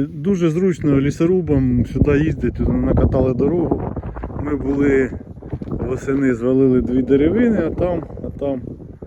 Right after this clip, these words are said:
Звалили їх і накидали гілок. Потім, як заїжджали збирати кукурузу, їх порозпилювало, гілки потім знов накидали. Ну, я думав, що це нікого не зупинить, але поки тут таки небагато, якщо розібратися, тут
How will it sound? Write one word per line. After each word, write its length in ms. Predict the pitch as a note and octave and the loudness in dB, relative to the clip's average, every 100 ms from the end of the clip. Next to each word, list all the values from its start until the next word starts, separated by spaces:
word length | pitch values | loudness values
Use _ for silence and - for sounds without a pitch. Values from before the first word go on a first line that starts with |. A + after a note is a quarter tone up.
| - - - - - F#2 B2 | -16 -18 -20 -20 -20 -14 -10
Звалили 640 | A2+ G#2+ C3 C#3+ C#3+ C3 | -10 -2 0 2 2 2
їх 140 | B2 F#3+ | 0 -2
і 40 | |
накидали 460 | F#3+ D3 D3 C#3 C3 | -6 -2 0 2 2
гілок. 280 | B2 G#2 F#2+ | 0 -4 -4
Потім, 280 | C3 C#3+ C#3+ | -4 0 2
як 120 | C3 | 2
заїжджали 520 | A2+ C3+ C3 C#3 C3 | 2 2 4 2 2
збирати 340 | A#2+ B2+ C3+ C3 | 0 0 -2 -2
кукурузу, 540 | - - A3 G3 E3 - - - - - - - - - - B2 | -2 0 0 0 -2 -4 -6 -8 -14 -20 -20 -20 -20 -20 -12 -6
їх 260 | C3 C3 | -4 -4
порозпилювало, 840 | - C#3 C#3 - G#3+ G3 F3 D3 C3 | -2 -2 -2 -2 0 2 4 4 2
гілки 380 | B2+ D3 D#3 C#3+ | 0 -2 -2 -4
потім 320 | C3 C#3+ B2+ | -2 -2 0
знов 180 | C#3 C#3+ | 2 2
накидали. 460 | D3 G3+ F3+ C3 | 0 0 2 2
Ну, 80 | C3+ | 2
я 80 | D3 | 2
думав, 240 | D3 C#3+ | 2 2
що 120 | C#3 | 0
це 240 | C3 C#3+ C3+ - - - - - - - B2 | -2 -2 -4 -8 -12 -12 -12 -12 -12 -10 -6
нікого 480 | C3 - C#3+ C#3 | -4 -2 0 0
не 320 | C#3 C#3 C3+ B2+ | 0 0 0 -2
зупинить, 600 | D3 - F#3+ F3+ D3 C#3 | -4 -2 0 0 0 0
але 260 | C#3 E3 | 2 0
поки 420 | - C3+ D#3+ E3 A2+ - - - - - - - - - - - | 0 -2 0 0 -2 -12 -18 -20 -20 -20 -20 -18 -16 -16 -16 -12
тут 160 | F#3 D3+ | -10 -2
таки 280 | E3 C#3 E3 | -2 0 0
небагато, 520 | D#3+ E3+ F3+ F3 C#3 | 2 2 2 0 -2
якщо 220 | C3 D3+ | -4 0
розібратися, 600 | C#3+ C#3+ D3+ F3 E3 C#3 | 0 0 0 2 2 0
тут 160 | C3 | -2